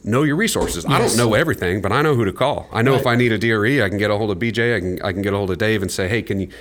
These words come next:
Speaker 1: can you get these guys some help?"
Speaker 2: Right.
Speaker 1: I know if it's a, if it's a prosecutor that has a problem, I can say, "Hey, Jeff Cyphers, he's a traffic safety resource prosecutor. You should get a hold of him.
Speaker 2: Right.
Speaker 1: He will help you." And, um, so for troopers out there,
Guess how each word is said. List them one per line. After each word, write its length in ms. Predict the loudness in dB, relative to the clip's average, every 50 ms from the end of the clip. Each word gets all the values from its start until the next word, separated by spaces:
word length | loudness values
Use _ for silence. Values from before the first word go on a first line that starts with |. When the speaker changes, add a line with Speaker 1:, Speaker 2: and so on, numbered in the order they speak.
| -20 -10 -8
Speaker 1:
can 140 | -6 -4 -4
you 60 | -2
get 220 | -2 -2 -2 -2
these 140 | -4 -4 -2
guys 220 | -2 -2 -2 -2 -4
some 100 | -4 -4
help?" 360 | -2 -2 -4 -4 -6 -6 -4 -2
Speaker 2:
Right. 180 | -2 -2 -2 -2
Speaker 1:
I 80 | -2 0
know 160 | 2 2 0
if 140 | 0 -2 -4
it's 140 | -4 -4 -4
a, 240 | -4 -4 -4 -4 -6
if 120 | -6 -6
it's 100 | -8 -10
a 60 | -6
prosecutor 480 | -4 -2 -2 -2 -2 -2 -2 0 0 0
that 80 | 0
has 160 | 0 -2 -4 -4
a 20 |
problem, 420 | -4 -2 -2 -2 -2 -2 -4 -4 -6 -10 -18 -20 -10 -4
I 120 | -4 -2 -2
can 120 | -2 -2
say, 220 | -2 -2 -2 0 0
"Hey, 160 | 0 0 0
Jeff 200 | 0 0 -2 -2
Cyphers, 520 | -2 -2 -2 -2 -2 -2 -4 -6 -6 -8
he's 280 | -6 -4 -2 -2 -2 -2
a 60 | -4
traffic 320 | -4 -4 -2 -2 -2 -2
safety 280 | -2 -2 -2 0 0 -2
resource 380 | -2 -2 -2 -2 -2 -4 -4 -4
prosecutor. 420 | -4 -4 -4 -4 -4 -4 -4 -2 -2
You 140 | -2 -2 -2
should 160 | -2 -2 0
get 100 | 0 0
a 60 | 0
hold 180 | 0 0 0 0
of 80 | 0
him. 220 | 0 -2 -2 0 0
Speaker 2:
Right. 160 | 0 2 2
Speaker 1:
He 80 | 2
will 120 | 2 2 2
help 220 | 2 2 0 0 -2
you." 200 | -2 -2 -2 -4 -6 -12 -20 -18 -18 -18 -20 -10 -2 0
And, 580 | 2 2 4 2 2 0 -2 -2 -4 -6 -4
um, 380 | -4 -2 -2 -2 -4 -6 -8 -12 -14 -18 -20 -20 -20 -20 -14 -6
so 220 | -2 0 0 0
for 180 | 0 -2 -2 -2
troopers 340 | 0 -2 -2 -2 -2 -2 -2
out 220 | -2 -2 -2 -2
there, 320 | -2 -2 -2 -2 -4 -8